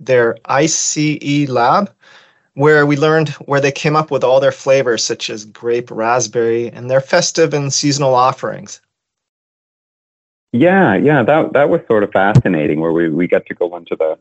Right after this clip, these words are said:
Speaker 2: the I C E labs and, and see their, um, see, see what they were sort of working on. And there was a, you know, they're a little bit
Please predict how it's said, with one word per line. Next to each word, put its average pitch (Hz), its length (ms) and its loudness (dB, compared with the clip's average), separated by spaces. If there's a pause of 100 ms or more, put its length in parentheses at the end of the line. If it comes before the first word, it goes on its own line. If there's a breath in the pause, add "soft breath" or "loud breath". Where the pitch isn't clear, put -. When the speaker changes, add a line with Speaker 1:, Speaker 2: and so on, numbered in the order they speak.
(200)
Speaker 2:
the 80 180 -4
I 90 260 0
C 98 140 0
E 98 40 0
labs 92 440 2
and, 78 160 -8 (380 loud breath)
and 90 180 -4
see 104 120 2
their, 87 420 2 (800)
um, 80 760 -4 (440)
see, - 280 -2
see 117 100 2
what 98 140 2 (180)
they 101 100 2
were 92 100 0
sort 98 240 0
of 82 80 0
working 107 420 0
on. 131 280 2
And 104 140 2
there 95 120 4
was 95 160 0
a, 110 160 0
you 104 140 0
know, 101 120 2
they're 127 120 2
a 160 60 4
little 170 220 2
bit 135 220 -2